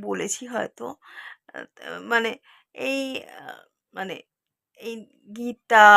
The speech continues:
উপনিষদ এগুলো আমি একটু, আ, পড়ি। উম, মানে বই পড়ি না, অডিওতে শুনি আমি। কারণ, আ, যেহেতু ওগুলো বা-, বাংলাতে লেখা থাকে,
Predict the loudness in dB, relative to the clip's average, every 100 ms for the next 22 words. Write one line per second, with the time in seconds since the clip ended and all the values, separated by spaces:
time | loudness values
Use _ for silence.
0 | 10 8 -2 -4 -2 -2 -6 -4 4 4
1 | 4 0 -8 -6 -4 -2 -4 -10 -14 -16
2 | -18 _ -20 -20 -20 -8 -4 -2 -4 -8
3 | _ _ -6 0 0 -2 -16 _ _ _
4 | _ -20 -20 -20 _ -20 -16 -10 -10 -12
5 | _ _ _ _ _ _ _ _ _ _
6 | _ -10 0 0 0 -2 0 0 2 -2
7 | -2 -2 -2 -2 -4 -4 -4 -10 -10 -8
8 | -8 -10 -12 -18 -20 _ -20 _ _ -6
9 | -6 -4 -8 _ -20 _ -16 -12 -10 -6
10 | -4 -4 -6 -10 -2 -4 -2 4 4 4
11 | 0 -12 _ -8 0 2 2 2 2 0
12 | -4 -10 -14 -14 -20 -18 -20 -16